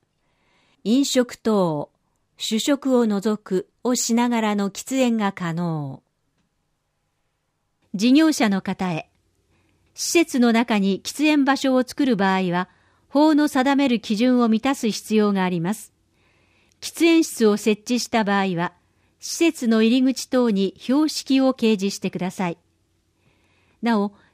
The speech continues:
喫煙可能室を設置した飲食店は、管轄の保健所等に届け出が必要です。様式等はホームページで入手が可能です。飲食店は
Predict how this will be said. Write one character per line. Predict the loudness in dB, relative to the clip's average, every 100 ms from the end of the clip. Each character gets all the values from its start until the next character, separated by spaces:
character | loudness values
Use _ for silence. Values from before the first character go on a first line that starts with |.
| _
喫 | -12 0
煙 | 2 2
可 | 2 2
能 | 4 2
室 | 0 0 2
を | 2
設 | 2 -2
置 | -2 -4
し | -2
た | 0
飲 | 2 2
食 | 2 -2
店 | -2 -2 -2
は、 | -4 -6 _ _ _ _
管 | -2 0
轄 | 0 -2 0
の | 0
保 | 0
健 | 0 0
所 | 2 0
等 | 0 0
に | 2 -2
届 | -2 0 0 2
け |
出 | 0
が | 0 -2
必 | -4 -4
要 | -2
で | -2 -4
す。 | -6 _ _ _ _ _ _ _ _
様 | 0 2
式 | 0 -2 -2
等 | 2 2
は | 2
ホ | 0 2 2
ー |
ム | 2
ペ | 2 0
ー |
ジ | 0
で | 0 0
入 | 2 0
手 | -2
が | -2
可 | -2 -2
能 | -2 -2
で | -4
す。 | -6 -12 _ _ _ _ _ _ _ _ _ _ _ -2
飲 | 2 2
食 | 2 -2
店 | 0 2
は | 2 0